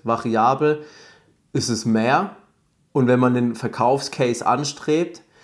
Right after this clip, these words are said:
bekommt man so eine Finanzierung leichter hin als eine Variable, glaube ich, weil der Cashflow nicht ganz so arg negativ ist.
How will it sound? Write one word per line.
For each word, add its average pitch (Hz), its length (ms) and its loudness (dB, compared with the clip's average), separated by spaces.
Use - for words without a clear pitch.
bekommt 120 300 0
man 123 100 -4
so 139 180 2
eine 147 120 2
Finanzierung 120 420 -2
leichter 131 380 0
hin 143 120 -2
als 117 140 -2
eine 107 80 -2
Variable, 110 580 0
glaube 160 440 -2
ich, 175 240 -4
weil 110 120 0
der 107 120 -2
Cashflow 127 680 -4
nicht 127 300 -6
ganz 117 220 -2
so 113 140 -2
arg 110 280 0
negativ 143 560 -4
ist. 160 260 -4